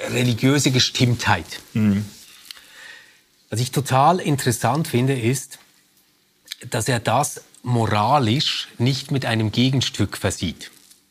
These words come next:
Speaker 1: Also, und zwar deswegen, oder? So ganz klassisch wäre ja der bestirnte Himmel über mir und das moralische Gesetz in mir,
Speaker 2: Ja.
Speaker 1: Kant, oder?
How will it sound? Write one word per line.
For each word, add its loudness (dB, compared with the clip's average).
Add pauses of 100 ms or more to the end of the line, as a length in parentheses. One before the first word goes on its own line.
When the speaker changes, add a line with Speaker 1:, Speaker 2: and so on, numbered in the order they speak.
(1120)
Speaker 1:
Also, -4 (400)
und -4
zwar 2
deswegen, 0
oder? 0
So -2
ganz 2
klassisch 2
wäre 2
ja 4
der 0
bestirnte 0
Himmel 4
über 6
mir 4 (100)
und -2
das 0
moralische 4
Gesetz 0
in -2
mir, 4
Speaker 2:
Ja. 4
Speaker 1:
Kant, -4
oder? -6